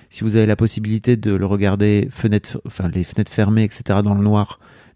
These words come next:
n'hésitez pas parce que c'est, c'est un film avec un montage assez, assez tendu et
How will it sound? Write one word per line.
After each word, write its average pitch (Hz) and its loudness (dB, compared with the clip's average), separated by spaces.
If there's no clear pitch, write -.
n'hésitez 104 -2
pas 113 4
parce 107 0
que - -6
c'est, 95 -2
c'est - -4
un 104 0
film 131 0
avec 107 2
un 104 2
montage 113 2
assez, 92 -2
assez 101 -4
tendu 120 0
et 90 -4